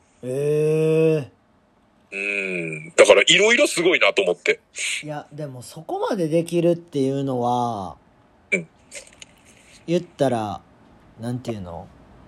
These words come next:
Speaker 1: 帰れる場所がもしかしてその女の子にはあって、
Speaker 2: うん。
Speaker 1: で、その前の言ったら前儀的な。
Speaker 2: 前儀ね。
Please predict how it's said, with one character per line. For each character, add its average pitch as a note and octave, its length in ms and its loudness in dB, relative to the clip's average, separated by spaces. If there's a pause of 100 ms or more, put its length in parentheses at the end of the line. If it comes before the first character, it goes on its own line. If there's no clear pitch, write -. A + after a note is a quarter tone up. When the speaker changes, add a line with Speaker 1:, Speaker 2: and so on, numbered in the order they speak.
(800)
Speaker 1:
帰 - 140 0
れ A#3 400 8
る G#3+ 120 6
場 F3+ 180 8
所 A3+ 180 4
が G3 140 8
も F3 180 6
し - 120 -2
か C#3 160 2
し - 80 -8
て A#2 100 -8
そ D#3+ 120 -2
の D#3+ 220 4
女 E3+ 220 6
の C#3 80 4
子 A#2+ 120 -4
に A2 100 -6
は G2+ 160 -4
あ - 20 -2
っ G#2+ 60 -6
て、 B2 480 4 (840)
Speaker 2:
う D#3 60 8
ん。 - 1080 -2
Speaker 1:
で、 C#3 160 0
そ - 200 2
の A3 120 8
前 G#3 300 8
の A2 240 -2
言 C3 120 -2
っ - 20 -6
た G#2 240 -4
ら - 20 -8 (140)
前 F#3+ 260 6
儀 F#3 160 4
的 F3+ 300 4
な。 - 180 -4 (1500)
Speaker 2:
前 F#3+ 380 4
儀 - 180 -4
ね。 E3 280 4